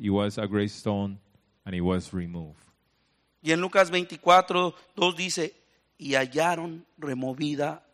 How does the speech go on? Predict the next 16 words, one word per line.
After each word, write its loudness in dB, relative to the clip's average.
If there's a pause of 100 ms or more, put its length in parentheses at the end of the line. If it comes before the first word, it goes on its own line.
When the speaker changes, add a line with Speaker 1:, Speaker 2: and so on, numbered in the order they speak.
Speaker 2:
la -10
piedra -8
del -20
sepulcro." -18 (120)
Speaker 1:
And -6
in -6
Luke 0
twenty-four, 0
it 0
says -2
that -2
they -4
found -2 (160)
this -6
stone -4
removed. -2